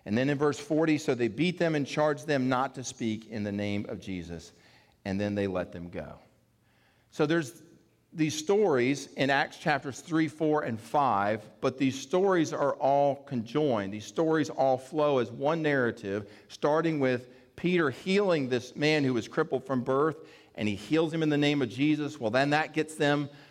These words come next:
a, a hearing in front of the Sanhedrin that say, "Don't go out and teach, don't go out and speak in this man's name." They go out and do it anyway, again,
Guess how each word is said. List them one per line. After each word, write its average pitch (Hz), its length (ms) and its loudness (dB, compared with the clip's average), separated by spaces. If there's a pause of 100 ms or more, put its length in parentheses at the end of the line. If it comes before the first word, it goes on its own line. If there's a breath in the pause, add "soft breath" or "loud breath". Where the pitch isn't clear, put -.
(120)
a, 110 160 -4 (160)
a 107 80 2
hearing 156 400 2
in 131 80 2
front 139 220 0
of 123 60 -2
the 117 100 0
Sanhedrin 139 680 0
that 117 160 -4
say, 131 240 2
"Don't 143 380 -2
go 185 100 2
out 185 140 2
and 160 120 -8
teach, 135 360 0 (280 loud breath)
don't 156 200 0
go 180 120 2
out 165 120 2
and 156 100 -6
speak 127 460 -2 (180 loud breath)
in 110 140 0
this 147 200 -2
man's 143 360 2
name." 113 360 0 (260 loud breath)
They 117 120 2
go 143 160 2
out 156 140 2
and 147 80 -8
do 170 160 4
it 175 80 2
anyway, 131 480 2
again, 123 600 2